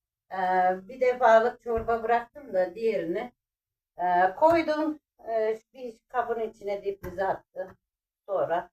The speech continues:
yemeğim olmadığı zaman çıkarırım, ısıtıp yerim. Ne yapayım? Öyle yapayım. Ha, şimdilik, ha, bayağı olmuş. Evet değerli takipçiler.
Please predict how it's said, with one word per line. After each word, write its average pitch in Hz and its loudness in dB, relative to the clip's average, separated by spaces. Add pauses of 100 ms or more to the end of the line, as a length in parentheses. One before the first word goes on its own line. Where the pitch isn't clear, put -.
(560)
yemeğim 262 -2
olmadığı 247 4
zaman 151 -8
çıkarırım, 165 -8
ısıtıp - -20
yerim. 151 -10 (760)
Ne 196 -12
yapayım? 190 -8
Öyle 175 -4
yapayım. - -10 (1500)
Ha, 254 -4 (140)
şimdilik, 247 2
ha, 220 -6
bayağı 180 -2
olmuş. 151 -4 (140)
Evet 175 -6
değerli 151 -8
takipçiler. - -18